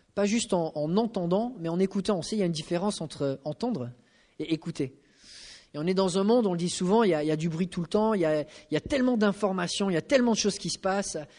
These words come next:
c'est, c'est, c'est, c'est, c'est, c'est, c'est plein d'informations qui nous sont balancées dessus.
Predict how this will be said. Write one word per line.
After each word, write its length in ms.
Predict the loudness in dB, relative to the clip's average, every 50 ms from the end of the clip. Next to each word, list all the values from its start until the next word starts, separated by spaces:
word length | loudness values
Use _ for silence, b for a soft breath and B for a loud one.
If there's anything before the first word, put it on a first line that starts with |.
| B B B B
c'est, 160 | B -14 -12 -10
c'est, 180 | -6 -6 -4
c'est, 200 | -4 -4 -6 -6
c'est, 180 | -8 -8 -8 -8
c'est, 240 | -8 -8 -8 -8 -8
c'est, 260 | -8 -8 -10 -12 -14 B B B B B
c'est 100 | -16 -16
plein 240 | -6 -2 0 0 2
d'informations 540 | 2 0 0 0 2 2 2 4 4 4 2
qui 120 | 2 2
nous 60 | 0 0
sont 200 | 0 0 0 2
balancées 420 | 4 2 2 2 0 -2 -2 -2
dessus. 460 | -2 -2 0 0 -2 -2 -4 -8 -12